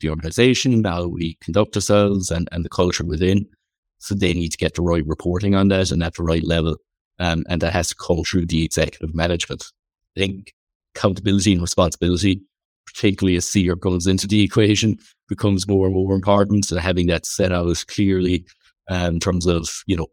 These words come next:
senior management, senior executive function accountability, but middle management accountability as well, because that's where an area where it's going to be key in terms of implementing culture and good conduct behaviours. Um,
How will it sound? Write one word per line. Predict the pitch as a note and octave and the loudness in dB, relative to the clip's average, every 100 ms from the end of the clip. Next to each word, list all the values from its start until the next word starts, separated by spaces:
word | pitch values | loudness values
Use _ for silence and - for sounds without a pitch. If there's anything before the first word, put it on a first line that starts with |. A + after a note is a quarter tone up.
| _ | _
senior | - F2+ E2+ | -6 -2 0
management, | F2 E2+ - E2 D#2+ | -2 -4 -4 -6 -6
senior | - G2+ E2+ - _ | -2 0 0 -6 _
executive | - G2 G#2+ - F#2 | -4 2 2 2 -2
function | F#2+ F#2 F#2 | 0 0 -2
accountability, | F2+ F2+ F2 F#2 F#2+ F#2+ | -2 -2 0 2 2 2
but | F2+ - _ _ _ | 0 -6 _ _ _
middle | G#2 A#2 | 2 4
management | G2 F#2 F2 - D#2+ | 4 2 -2 -4 -6
accountability | - F2 F2 F2 E2+ E2+ | -2 -2 0 0 2 2
as | D#2+ E2 | 0 2
well, | F#2 F2+ - _ _ _ | 2 2 -4 _ _ _
because | - F2+ - | -4 -2 0
that's | F#2+ F#2+ - - | -4 -4 -10 -4
where | G2 | -2
an | F2 | 0
area | F2 E2+ E2+ | 0 -2 -2
where | E2 D#2+ | -2 -4
it's | - | -6
going | - F2+ E2+ | -2 0 0
to | - | -4
be | E2 | -6
key | - F2+ E2+ | -2 -2 0
in | D#2+ | -2
terms | D#2+ E2 | -2 -2
of | E2 - _ | -4 -6 _
implementing | F#2+ F#2+ E2+ E2+ E2 D#2 | -4 -2 -2 0 -2 -4
culture | - F2 E2+ - | -2 0 0 0
and | F2 D#2+ | -2 -2
good | E2+ D#2+ | -4 -4
conduct | - E2 D#2+ - | -4 -4 -4 -4
behaviours. | E2 F2 F2+ E2+ E2 - _ _ _ _ _ | 0 0 2 -2 -4 -10 _ _ _ _ _
Um, | F2 E2+ E2 E2 | -4 -2 -2 -4